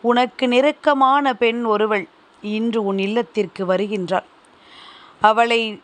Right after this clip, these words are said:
நீ உன் இல்லத்தில் பார்க்கும் பொழுது, அவளினுடைய பாதத்தில்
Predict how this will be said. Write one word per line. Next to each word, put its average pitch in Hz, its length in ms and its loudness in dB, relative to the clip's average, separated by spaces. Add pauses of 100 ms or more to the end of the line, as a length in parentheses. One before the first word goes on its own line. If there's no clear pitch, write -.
(440)
நீ 233 260 -4
உன் 233 240 -4
இல்லத்தில் 262 640 -2
பார்க்கும் 240 600 0
பொழுது, 208 400 -2 (540)
அவளினுடைய 196 680 -2
பாதத்தில் 208 760 -2